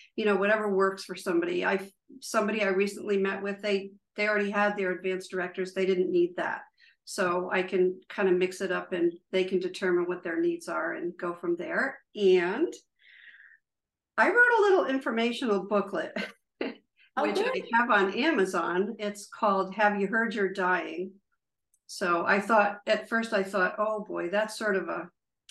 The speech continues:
Speaker 1: in-your-face sort of title," but it does get your attention anyway.
Speaker 2: Yeah.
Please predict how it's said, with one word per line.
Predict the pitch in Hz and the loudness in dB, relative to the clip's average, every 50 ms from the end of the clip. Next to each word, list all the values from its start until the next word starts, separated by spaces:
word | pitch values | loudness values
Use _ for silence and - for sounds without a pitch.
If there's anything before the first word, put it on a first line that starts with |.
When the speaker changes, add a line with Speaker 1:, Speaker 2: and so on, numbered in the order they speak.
| - - - | -18 -8 -4
Speaker 1:
in-your-face | 208 208 202 196 185 185 185 - 196 185 180 180 - | 0 2 4 4 4 4 2 0 -2 -2 -2 -2 -2
sort | - 202 180 175 | -2 0 0 0
of | 170 - - - | -2 -4 -6 0
title," | - 233 247 226 180 160 160 | 2 2 2 2 2 0 -2
but | - 196 190 - | -4 -4 -4 -4
it | 196 - | -4 0
does | 254 285 392 370 - | 2 2 2 2 0
get | 330 262 226 233 | -2 -2 -2 -2
your | 226 208 208 | -2 0 0
attention | 196 202 - 214 180 170 175 - - - - - _ - | 0 0 0 0 0 0 0 -2 -6 -12 -14 -14 _ -2
anyway. | 196 185 180 170 156 - - - | 2 2 2 2 0 -4 -4 -6
Speaker 2:
Yeah. | - | -6